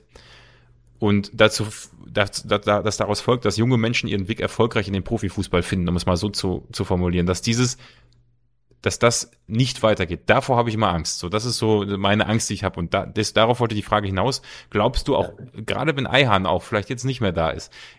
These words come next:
Speaker 1: wie nachhaltig glaubst du, ist diese Struktur, dass sie über die nächsten Jahre Erfolg haben wird? Das ist eine schwierige Frage, aber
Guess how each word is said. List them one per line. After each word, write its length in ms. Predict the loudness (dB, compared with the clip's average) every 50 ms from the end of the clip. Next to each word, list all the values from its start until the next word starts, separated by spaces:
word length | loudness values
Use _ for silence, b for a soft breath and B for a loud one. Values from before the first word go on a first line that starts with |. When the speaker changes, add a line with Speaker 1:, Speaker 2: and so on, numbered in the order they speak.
| B B _ _ _ -14
Speaker 1:
wie 420 | -14 -12 -8 -4 0 0 2 2
nachhaltig 560 | 4 4 2 2 2 0 -2 -2 -4 -4 -2
glaubst 260 | 0 -2 0 0 -2
du, 60 | -4 -4
ist 140 | -4 -4
diese 160 | -2 -2 -2 -2
Struktur, 680 | -4 -4 -6 -8 -8 -8 -10 -6 0 2 4 4 4
dass 440 | 4 2 0 0 -2 -8 -12 -12 -6
sie 420 | -2 0 2 2 2 0 -2 _ _ _ _ _ _ _ _ _ _ _ _ 0
über 160 | 4 6 6
die 60 | 8
nächsten 240 | 6 4 4 4 2
Jahre 100 | 4 4
Erfolg 380 | 2 2 2 2 2 2 0
haben 260 | -2 0 0 0 -2 -2
wird? 200 | -4 -4 -6 -8
Das 40 |
ist 880 | -18 -20 -20 -20 -20 -20 -20 -20 -20 -20 -20 -20 -20 -20 -20 _ _ -8
eine 80 | -4 -4
schwierige 380 | 0 2 2 2 2 0 -2
Frage, 360 | -4 -6 -4 -4 -2 -2 -2
aber 280 | -2 -2 -2 -4 -4 -8